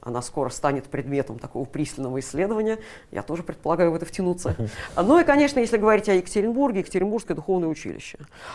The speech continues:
Speaker 1: А, выпускники его тоже, конечно, традиция это требует изучения, но известные выпускники, понятно, во всех областях науки. Это известный Попов, да,
Speaker 2: Мгм,
Speaker 1: следователь
Speaker 2: мгм.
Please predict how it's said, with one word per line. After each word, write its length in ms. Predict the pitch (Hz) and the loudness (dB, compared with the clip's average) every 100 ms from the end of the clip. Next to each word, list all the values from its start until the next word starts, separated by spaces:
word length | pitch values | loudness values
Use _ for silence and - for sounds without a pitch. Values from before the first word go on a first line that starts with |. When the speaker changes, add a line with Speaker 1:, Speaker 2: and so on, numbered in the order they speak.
| - | 0
Speaker 1:
А, 520 | - 165 165 165 165 | 4 6 8 8 8
выпускники 720 | 165 214 277 - 320 320 349 277 | 8 4 4 6 8 10 8 8
его 400 | 240 262 220 196 | 8 8 8 6
тоже, 400 | 170 208 175 - | 4 4 4 4
конечно, 460 | 139 135 127 143 - - | 0 0 0 -4 -4 0
традиция 440 | 151 151 151 120 | 0 0 -2 -4
это 100 | 117 | -6
требует 400 | - 139 120 117 | -4 -2 -2 -4
изучения, 640 | 110 120 - 269 262 208 196 - - - | -6 -8 2 4 6 4 0 -10 -16 -4
но 400 | 208 254 269 254 | 2 6 6 6
известные 400 | 233 240 208 175 | 4 2 4 4
выпускники, 520 | 170 175 196 185 170 | 2 0 -4 -4 -4
понятно, 580 | 151 139 156 - 135 135 | -4 0 0 -2 -6 -4
во 100 | 139 | -6
всех 220 | - 160 | -6 -8
областях 500 | 131 147 147 127 135 | -2 -4 -2 -4 -4
науки. 460 | - 208 254 202 185 - - - | -2 -2 -2 -4 -8 -10 -20 -18
Это 100 | - | -14
известный 320 | 127 - - | -10 -10 -10
Попов, 560 | - 131 165 - - - - - - | -10 0 0 0 -8 -16 -18 -18 -10
да, 200 | - 202 | -8 -6
Speaker 2:
Мгм, 120 | 196 196 | -8 -6
Speaker 1:
следователь 480 | 202 180 165 160 156 | -4 -2 -2 -4 -6
Speaker 2:
мгм. 240 | - 110 | -6 -10